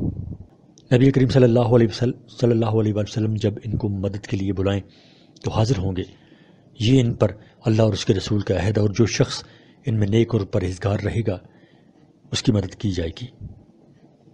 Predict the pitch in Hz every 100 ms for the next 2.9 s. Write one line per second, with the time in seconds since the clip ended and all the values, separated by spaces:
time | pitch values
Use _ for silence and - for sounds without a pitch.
0 | _ - - 123 123 135 139 117 120 113
1 | 107 - 113 110 113 107 - 110 - 110
2 | 98 95 104 104 - 101 95 - 92